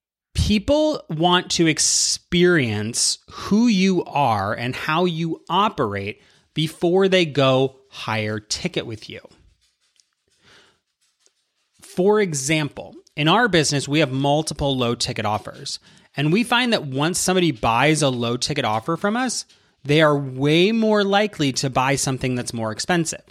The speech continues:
Now, we don't have really high ticket stuff in our business, um, but for example, we have a quarterly group coaching program. We take twelve students for twenty-five hundred dollars a piece,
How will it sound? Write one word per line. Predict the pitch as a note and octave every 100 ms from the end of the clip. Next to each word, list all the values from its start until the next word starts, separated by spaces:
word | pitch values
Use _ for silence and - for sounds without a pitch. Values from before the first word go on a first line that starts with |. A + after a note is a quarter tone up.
| _ _ _ - - -
Now, | D#3 D#3
we | D#3 A#3+
don't | B3+ -
have | - E3 D#3+ B2 A#2+
really | B2+ B2+ C#3+
high | D3+ D#3 D3+
ticket | D3 E3 E3+
stuff | - E3+ -
in |
our | F3
business, | F3 F3+ F3+ G3 F#3+ - - _
um, | C3 A#2 A2+
but | D3 D3+
for | - F3+
example, | E3+ E3+ F#3+ E3+ C#3+
we | C3 D#3
have | F3+ G3
a | G3+
quarterly | - E3 D#3+ D#3+ D3+
group | C3+ B2+ C3+
coaching | - B2+ B2 A#2+
program. | G#2+ G2+ G2 G#2+
We | A2
take | - B2 -
twelve | - D3 F3+ F3
students | - D3 C3 C3+ - - _ _
for | -
twenty-five | - C#3 C#3+ C#3 C#3
hundred | C3+ B2
dollars | A#2+ G#2+ A#2+ C3+
a |
piece, | F3+ - A2+ C3 -